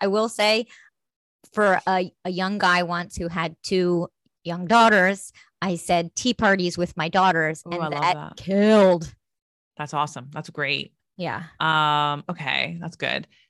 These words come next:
Speaker 2: Uh, so in this case, it's, like, makeup with my son.
Speaker 1: Sure. I love, <laughs> I love that. Or tap dancing with your, or whatever.
Speaker 2: Yeah.
Speaker 1: Um,
Speaker 2: Um,
Speaker 1: so hopefully that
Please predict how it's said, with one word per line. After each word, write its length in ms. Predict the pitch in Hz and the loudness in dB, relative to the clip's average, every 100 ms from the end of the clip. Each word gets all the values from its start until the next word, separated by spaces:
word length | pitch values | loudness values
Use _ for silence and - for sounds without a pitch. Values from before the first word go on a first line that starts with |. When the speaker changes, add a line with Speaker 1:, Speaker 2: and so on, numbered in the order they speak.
| _ | _
Speaker 2:
Uh, 340 | 160 151 147 - | -2 0 0 -4
so 240 | - 156 | -6 -4
in 140 | 151 156 | -4 -4
this 160 | 165 | -4
case, 260 | - 151 143 | -4 -8 -6
it's, 120 | - | -6
like, 180 | 139 151 | -6 -4
makeup 480 | 160 147 147 - - | -4 -2 -2 -4 -6
with 160 | 135 | -8
my 120 | 139 | -8
son. 460 | 135 131 131 165 165 _ _ _ _ _ _ - | -6 -6 -4 -6 -8 _ _ _ _ _ _ -8
Speaker 1:
Sure. 280 | 247 208 170 226 | 0 0 2 2
I 100 | 226 | 2
love, 300 | 202 196 - - - _ | 2 0 -6 -20 -20 _
<laughs> 300 | _ _ 339 | _ _ -4
I 80 | - | 2
love 280 | 311 247 196 | 2 2 0
that. 260 | 165 - - - - | 0 0 -8 -10 -6
Or 60 | |
tap 240 | 233 233 214 | 2 4 4
dancing 320 | 214 196 214 | 0 0 0
with 140 | 196 196 | 0 0
your, 220 | 190 247 | 0 0
or 60 | |
whatever. 360 | 247 294 208 175 | 0 0 0 0
Speaker 2:
Yeah. 220 | 170 151 - _ - - - _ _ _ _ _ _ _ _ _ 226 | -2 -2 -6 _ -20 -18 -18 _ _ _ _ _ _ _ _ _ 2
Speaker 1:
Um, 260 | 233 196 | 2 4
Speaker 2:
Um, 180 | 165 151 | 2 2
Speaker 1:
so 240 | 415 320 - | 4 6 4
hopefully 400 | 320 302 285 240 | 2 2 2 2
that 240 | 226 | 2